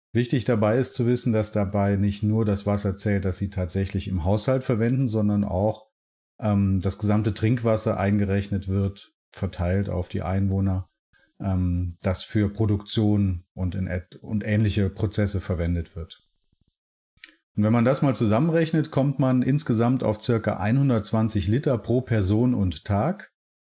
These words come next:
Ähm, das sind für die Stadt Stuttgart zum Beispiel knapp siebzigtausend Kubikmeter Trinkwasser pro Tag oder eine Fläche von sechs Komma neun Hektar mit einem Wasserstand von ein Meter.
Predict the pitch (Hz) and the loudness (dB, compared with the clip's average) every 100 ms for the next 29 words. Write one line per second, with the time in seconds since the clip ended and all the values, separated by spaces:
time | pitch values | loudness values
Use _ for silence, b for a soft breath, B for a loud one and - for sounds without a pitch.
0 | _ - 117 113 113 104 101 - 123 127 | _ -2 2 4 2 2 2 2 2 2
1 | 120 104 101 104 95 - 147 - 135 131 | 2 2 2 0 0 0 0 2 0 0
2 | 127 117 113 113 - 110 - 107 101 123 | 0 2 2 0 -2 -2 0 -2 0 -4
3 | - 117 - 107 110 113 104 - 95 123 | -2 -4 -2 0 2 2 0 -2 -4 -4
4 | - 120 117 113 113 107 - 113 120 - | -2 0 0 2 0 0 -2 0 0 0
5 | 104 101 85 92 - 113 139 151 _ _ | 0 0 -2 -4 -2 -2 -2 -4 _ _
6 | _ _ b _ 120 117 131 147 160 156 | _ _ b _ 2 4 4 4 2 -2
7 | - - 113 110 104 113 120 123 - 110 | -8 -4 0 2 2 2 2 0 0 2
8 | 101 110 - - 104 101 95 98 101 90 | 2 0 -2 0 2 4 4 4 2 2
9 | 95 139 - 135 135 147 - _ _ _ | 0 -2 0 0 2 -2 -4 _ _ _
10 | _ _ _ 113 98 - 107 101 101 110 | _ _ _ -4 -2 0 2 4 2 2
11 | 110 - 104 101 107 101 95 98 95 92 | 0 2 0 0 0 0 0 0 2 0
12 | - 80 76 | -2 -6 -8